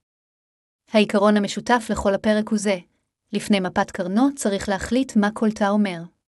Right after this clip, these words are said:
בסיפור תכן בונים קודם טבלת אמת. בקוד לה חוקי מחליטים אם אתה אפס, אחד או ערך רשות.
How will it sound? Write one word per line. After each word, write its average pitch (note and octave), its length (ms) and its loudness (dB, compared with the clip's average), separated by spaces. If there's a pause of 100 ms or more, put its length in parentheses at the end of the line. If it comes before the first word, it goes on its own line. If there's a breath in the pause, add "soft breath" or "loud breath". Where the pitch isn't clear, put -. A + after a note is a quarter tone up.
(760)
בסיפור A3 420 0
תכן A3 380 0
בונים G3+ 360 0
קודם A3 340 0
טבלת G#3 400 -2
אמת. G#3 460 -4 (960)
בקוד G#3+ 320 2
לה G3 140 4
חוקי G3+ 320 -2
מחליטים G#3 520 0
אם G3+ 120 2
אתה G3 160 -4 (140)
אפס, - 560 -6 (400)
אחד A#3+ 340 0 (240)
או B3 60 -6
ערך G3+ 360 -2
רשות. G3+ 500 -8